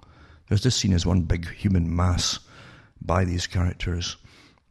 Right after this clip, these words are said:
and they believe it's their, their task to, to sterilize them and depopulate, et cetera, et cetera. Quite something. When, as I say, you can't please them because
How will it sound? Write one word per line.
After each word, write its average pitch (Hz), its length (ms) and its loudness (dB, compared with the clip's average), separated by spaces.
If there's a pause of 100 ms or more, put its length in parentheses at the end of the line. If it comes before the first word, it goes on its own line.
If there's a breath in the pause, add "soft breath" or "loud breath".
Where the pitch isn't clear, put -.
(340)
and 87 240 0
they 95 320 -2
believe 90 320 2
it's - 140 -6
their, 87 440 -2
their 82 140 -4
task - 600 -4
to, 78 140 -6 (120)
to 80 180 -6 (400 loud breath)
sterilize 85 640 -4
them 80 160 -6
and 78 100 -6
depopulate, 82 840 -6
et 80 100 -10
cetera, - 380 -8
et - 80 -12
cetera. - 440 -10 (1400)
Quite - 220 -2
something. - 360 -8 (1900 loud breath)
When, 104 100 4
as 98 140 4
I - 20 4
say, 104 160 2
you 101 140 4
can't 107 340 2
please 117 320 2
them 87 300 -4
because - 460 -2